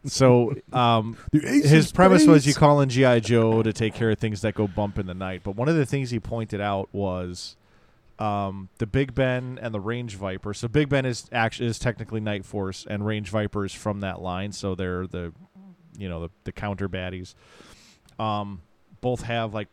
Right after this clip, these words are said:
Speaker 1: purple crystal type things on the packaging, and he is surmising that it's Energon. So there might be a crossover soon. Now, after I'd mentioned that in our text thread, I actually saw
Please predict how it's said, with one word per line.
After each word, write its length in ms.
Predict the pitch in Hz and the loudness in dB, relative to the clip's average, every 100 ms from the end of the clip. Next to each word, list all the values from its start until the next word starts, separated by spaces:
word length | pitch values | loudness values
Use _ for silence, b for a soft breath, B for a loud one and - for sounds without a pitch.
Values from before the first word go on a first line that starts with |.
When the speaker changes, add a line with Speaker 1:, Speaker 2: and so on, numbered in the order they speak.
| _ | _
Speaker 1:
purple 280 | - 131 120 | -8 -6 -6
crystal 460 | - 117 - 107 95 | -4 -4 -4 -8 -8
type 260 | - 95 | -8 -10
things 340 | - 101 101 101 | -8 -10 -10 -12
on 120 | 95 | -10
the 60 | 85 | -6
packaging, 720 | 101 98 - 120 131 135 131 - | -6 -6 -8 -8 -8 -10 -14 -10
and 400 | 104 95 101 101 | -8 -8 -8 -8
he 460 | 107 147 143 135 113 - | -2 0 2 -2 -4 -4
is 140 | 120 | -4
surmising 760 | - 113 107 107 107 95 104 98 | -4 -6 -4 -4 -4 -10 -14 -10
that 280 | 98 98 - | -8 -8 -8
it's 200 | 98 - | -14 -12
Energon. 680 | 107 104 101 95 85 82 87 b b b b - | -8 -8 -6 -6 -6 -8 -14 b b b b -14
So 140 | - | -6
there 100 | 107 | -4
might 200 | 110 104 | -2 -4
be 100 | 110 | -6
a 40 | |
crossover 540 | - 110 104 113 98 98 | -2 -2 -2 -4 -6 -8
soon. 300 | - 110 104 | -6 -6 -4
Now, 260 | 107 90 - b b b b _ _ - | -4 -4 -8 b b b b _ _ 4
after 300 | 139 147 175 | 4 6 6
I'd 160 | 160 | 4
mentioned 320 | 143 143 - 139 | 2 0 0 0
that 160 | 123 | 0
in 80 | 107 | 0
our 100 | 101 | -2
text 380 | - 185 - - | 0 -2 -2 0
thread, 300 | 110 107 104 | 2 2 0
I 140 | 113 | 0
actually 360 | 117 123 - 123 | 2 0 -2 -4
saw 680 | - 117 104 101 98 98 | -2 -2 0 0 0 -4